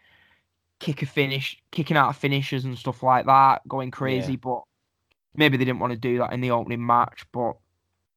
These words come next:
Speaker 1: I said, I th-, thought I really enjoyed the match. I've gone three and three quarter stars, Martin.
Speaker 2: Wow, okay,
Speaker 1: That
Speaker 2: very
Speaker 1: coffee,
Speaker 2: nice.
Speaker 1: them th-, them three coffees, maybe they just,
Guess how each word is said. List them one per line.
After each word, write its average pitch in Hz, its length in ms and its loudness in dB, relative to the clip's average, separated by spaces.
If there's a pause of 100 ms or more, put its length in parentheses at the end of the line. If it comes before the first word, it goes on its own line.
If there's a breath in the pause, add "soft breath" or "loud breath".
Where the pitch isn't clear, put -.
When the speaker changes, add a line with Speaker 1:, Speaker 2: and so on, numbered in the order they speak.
(480 soft breath)
Speaker 1:
I 117 80 -4
said, 131 140 2
I 143 80 6
th-, 196 200 -4
thought 208 400 2
I 156 140 8
really 143 300 2
enjoyed 127 320 -4
the 117 60 -6
match. 120 200 -4
I've 135 100 -2
gone 131 160 -2 (140)
three 160 260 6
and 147 180 4
three 147 260 6
quarter 143 440 4
stars, 135 420 -2
Martin. 135 480 0 (480 loud breath)
Speaker 2:
Wow, 104 640 0
okay, 117 340 -4
Speaker 1:
That 104 180 4
Speaker 2:
very 98 120 -4
Speaker 1:
coffee, 131 140 -2
Speaker 2:
nice. 95 220 -10
Speaker 1:
them 202 180 6
th-, - 220 -6
them 208 160 6
three 214 340 2
coffees, 180 560 0
maybe 175 260 0
they 160 140 -4
just, 160 500 -8